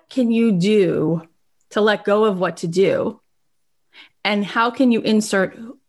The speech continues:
who I am needed to be in order to just resonate for this thing to just start to be a, something I'm literally magnetically tr-, drawing in? And from here, what you do is you start looking for a lot of evidence.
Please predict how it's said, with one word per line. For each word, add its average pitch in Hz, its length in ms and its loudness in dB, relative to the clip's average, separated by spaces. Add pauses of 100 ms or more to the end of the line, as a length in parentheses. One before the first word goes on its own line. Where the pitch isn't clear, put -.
(240)
who 240 440 2
I 196 200 -2
am 175 560 0
needed 180 480 0
to 175 160 -4
be 170 440 0
in 165 120 0
order 165 200 0
to 165 140 -6
just 165 220 -2
resonate 185 680 -2 (100)
for 196 140 -2
this 175 220 -2
thing 180 300 0
to 185 100 -4
just 170 360 -4 (240)
start 277 300 -2
to 285 80 0
be 226 160 2
a, 175 240 -2 (320)
something 208 360 -2
I'm 180 200 -4
literally 214 340 2
magnetically 175 1040 0 (220)
tr-, - 240 -10
drawing 175 380 0
in? - 400 -4 (580)
And 233 200 2
from 220 200 0
here, 381 360 2
what 226 220 0
you 185 140 -2
do 165 260 0
is 185 140 0
you 202 80 2
start 220 260 0
looking 208 320 0
for 196 160 -2
a 185 60 0
lot 185 220 0
of 196 100 -2
evidence. 190 640 -4